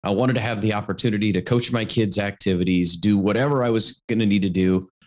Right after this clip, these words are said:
make as much money as I possibly could, but then have the freedom to choose how I was gonna do it. And so I started looking at the insurance industry like a whole lot of people do. And I went right into the insurance and financial services industry right out of college.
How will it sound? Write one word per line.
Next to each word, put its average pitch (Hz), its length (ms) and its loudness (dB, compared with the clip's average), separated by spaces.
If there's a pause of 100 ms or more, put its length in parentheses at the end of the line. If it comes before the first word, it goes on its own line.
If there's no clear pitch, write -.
(200)
make 127 160 2
as 104 80 2
much 131 240 2
money 120 240 4
as 101 100 -2
I 104 80 -2
possibly 107 540 0
could, 101 240 0
but 95 80 -2
then 101 120 -2
have 98 160 -2
the 95 80 -2
freedom 104 500 0
to 104 100 -10
choose 107 500 0
how 104 200 -2
I 101 40 2
was 98 160 0
gonna 104 160 -2
do 123 220 2
it. - 80 -4 (720)
And 120 120 2
so 147 120 0
I 131 40 2
started 160 260 0
looking 139 280 0
at 117 100 -2
the 120 100 0
insurance 156 380 -2
industry 85 480 -4 (100)
like 113 340 -4
a 107 80 0
whole 113 340 0
lot 107 160 0
of 101 120 -6
people 98 280 -2
do. 90 320 0 (140)
And 104 160 0
I 101 120 0
went 113 240 0
right 104 260 0
into 120 200 4
the 98 180 0
insurance 117 440 0
and 95 120 0
financial 101 400 -2
services 98 480 -2
industry 92 320 0
right 101 180 0
out 104 100 -2
of 87 80 -6
college. 95 560 -4